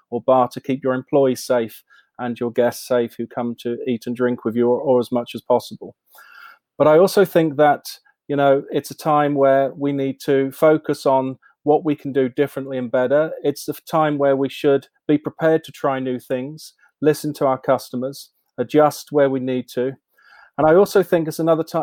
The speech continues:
it's a, it's a time where we need to, you know, listen to others, um, particularly people who have been impacted, and sharing our knowledge and expertise without fear of, you know, competitive advantage and all of this sort of thing. As, as across the world, we're all in this together.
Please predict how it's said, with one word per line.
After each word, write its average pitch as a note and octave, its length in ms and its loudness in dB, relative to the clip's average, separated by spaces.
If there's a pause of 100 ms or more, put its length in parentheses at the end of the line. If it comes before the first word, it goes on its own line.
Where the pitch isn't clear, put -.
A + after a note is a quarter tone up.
it's - 140 -8
a, D#3 160 0
it's - 140 -10
a D#3+ 60 -12
time D3+ 300 0
where D3 200 2
we D3 120 -2
need D3+ 260 -2
to, D3 260 0 (320)
you C#3+ 60 -6
know, C#3+ 120 4
listen D#3 420 0
to D3 160 0
others, C3+ 460 0 (140)
um, C3+ 460 -4 (200)
particularly D3 800 0 (360)
people C#3+ 260 0
who C3+ 120 0
have B2 100 0
been C3 200 0
impacted, C#3 720 -4 (320)
and C#3 240 -4
sharing D#3+ 540 4
our D3+ 120 2
knowledge D3+ 400 2
and D3+ 100 0
expertise D3+ 800 0
without D3+ 380 0
fear D3 400 4
of, C#3 180 -2 (240)
you C#3+ 80 -6
know, C#3 160 2
competitive C#3+ 680 -4
advantage C#3 760 -2
and C#3 100 -4
all C3+ 140 0
of C3 80 -4
this D3+ 160 0
sort C3 140 -4
of B2+ 60 -10
thing. B2+ 220 -2 (300)
As, C#3 180 -6 (100)
as C#3 120 -6
across - 300 0
the D3+ 60 -4
world, C#3+ 280 4
we're D3+ 140 4
all D3+ 140 4
in C#3 100 0
this C3+ 180 -4
together. C3 580 -2